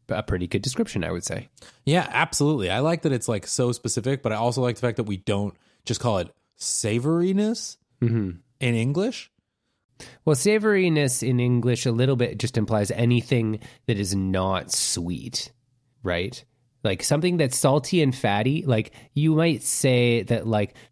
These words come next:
Speaker 1: like, sour cream and onion potato chips, you might say are savory,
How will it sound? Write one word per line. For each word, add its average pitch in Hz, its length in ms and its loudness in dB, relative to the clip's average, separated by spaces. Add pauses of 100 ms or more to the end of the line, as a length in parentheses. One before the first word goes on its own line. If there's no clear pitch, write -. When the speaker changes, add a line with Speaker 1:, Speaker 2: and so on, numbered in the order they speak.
(480)
Speaker 1:
like, 127 120 0
sour 156 280 2
cream 143 260 2
and 117 140 2
onion 104 600 2 (500)
potato 117 320 2
chips, - 300 -4
you 107 60 2
might 101 180 -2
say 110 140 0
are 90 120 -2
savory, 101 640 -2